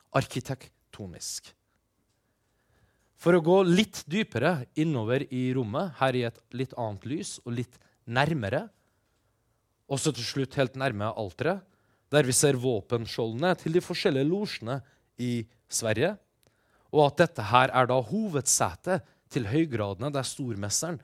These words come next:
kan sitte i Sverige. Så en av innflytelsene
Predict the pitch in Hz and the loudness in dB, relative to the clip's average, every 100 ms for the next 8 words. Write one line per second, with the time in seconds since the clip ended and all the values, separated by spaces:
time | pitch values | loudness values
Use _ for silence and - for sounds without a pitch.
0 | _ _ - 107 - 143 - 87 - _ | _ _ -8 -4 -2 -2 -4 -14 -14 _
1 | - 107 87 90 - - _ _ _ _ | -8 -6 -6 -12 -20 -20 _ _ _ _
2 | _ _ _ _ _ _ - - - - | _ _ _ _ _ _ -20 -20 -20 -20
3 | - - - 208 214 156 - - _ _ | -20 -12 0 6 6 4 -4 -20 _ _
4 | _ - 160 202 269 269 262 - 226 151 | _ 4 6 8 4 4 -2 -2 -4 -4
5 | 117 98 - | -2 -2 -2